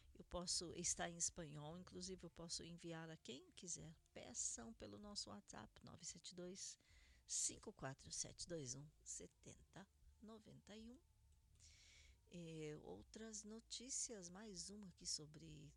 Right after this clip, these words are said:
tecnologia. E olha, Israel vai investir muito em tecnologia do espaço. Depois eu tenho uma notícia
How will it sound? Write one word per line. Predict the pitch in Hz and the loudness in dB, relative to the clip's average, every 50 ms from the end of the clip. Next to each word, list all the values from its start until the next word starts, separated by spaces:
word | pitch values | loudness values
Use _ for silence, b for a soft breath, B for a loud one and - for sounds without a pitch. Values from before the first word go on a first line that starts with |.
| - - | -12 -14
tecnologia. | - - - - 160 143 123 147 143 147 147 139 151 156 175 185 165 139 127 135 165 190 220 - - - - - B B B B B B B B B - | -14 -14 -12 -12 -10 -8 -6 -6 -6 -2 -2 -2 -2 -2 -2 -2 -2 -2 -2 -4 -4 -6 -8 -10 -12 -16 -18 -20 B B B B B B B B B -10
E | - 170 | -6 -4
olha, | 156 170 185 202 226 262 262 - - - - B B B B B B B - | -2 -2 -2 -2 -4 -6 -8 -10 -14 -16 -16 B B B B B B B -4
Israel | - - - 160 - - 165 - 175 | 2 2 2 2 2 -2 -2 -4 -2
vai | 190 170 170 | -2 -2 -2
investir | 185 185 185 185 - - - 208 190 | -2 -2 0 0 0 0 0 -2 -4
muito | 180 185 196 220 277 302 - - 277 | -4 -4 -4 -4 -6 -8 -10 -14 -14
em | |
tecnologia | 247 - 202 196 - - 185 180 180 175 175 170 165 160 160 185 208 220 233 233 208 - - - - | -10 -10 -10 -10 -10 -10 -10 -8 -6 -6 -6 -4 -4 -4 -4 -6 -6 -6 -8 -10 -12 -14 -18 -18 -14
do | - 196 | -12 -8
espaço. | 202 208 - - - - - 202 - - - - | -2 0 2 2 0 -2 -6 -10 -4 -2 -2 -2
Depois | - 180 170 - 196 202 220 | -2 -8 -8 -6 -6 -6 -6
eu | 226 | -6
tenho | - 233 220 | -8 -8 -8
uma | 208 | -8
notícia | 190 175 165 - - 196 185 - - | -8 -8 -8 -8 -6 -2 -2 -2 -2